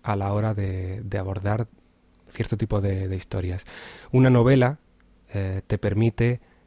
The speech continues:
eh, profundizar tanto en las tramas como en los personajes, eh, porque tenemos una extensión, eh, muy superior a la de prácti-,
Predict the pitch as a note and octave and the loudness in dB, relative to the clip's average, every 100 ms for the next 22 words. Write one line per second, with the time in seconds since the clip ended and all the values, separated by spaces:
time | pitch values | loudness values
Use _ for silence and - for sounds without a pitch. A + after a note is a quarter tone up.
0 | _ - G2 F#2+ F#2 F#2 F#2 F#2+ - - | _ -6 -4 -2 -4 -4 -4 -2 0 2
1 | G#2 F#2 F2+ A#2 A#2+ C3 _ - G2+ G2 | 0 0 0 0 0 -2 _ -6 -6 -4
2 | F#2+ F#2+ - A2+ A#2 B2 - - F#2+ F#2+ | -4 -4 -4 -2 0 -2 -6 -8 -6 -4
3 | F#2 F#2 F2+ F#2 - - G2+ - F#2+ G2+ | -4 -4 -6 -8 -10 -10 -8 -6 -4 -4
4 | - G#2 F#2+ - - F#2 - - - - | -4 -12 -14 -16 -14 -14 -12 -12 -10 -6
5 | G#2 G#2+ A#2 G#2+ G2+ - G2 F#2 A#2+ C3 | -2 -2 0 -2 -2 -4 -4 -2 -2 0
6 | C#3 C#3+ - - - _ _ _ _ _ | -2 -6 -16 -20 -20 _ _ _ _ _
7 | - G2+ F#2 F#2 F#2 A2+ B2+ - C3+ A2+ | -4 -2 -2 -4 -2 2 2 2 0 2
8 | A2+ A#2 C3 B2+ G#2 G2 F#2+ F#2 F#2 - | 2 2 0 0 -2 -2 -2 -2 -4 -4
9 | G#2 - G#2 | -6 -4 -6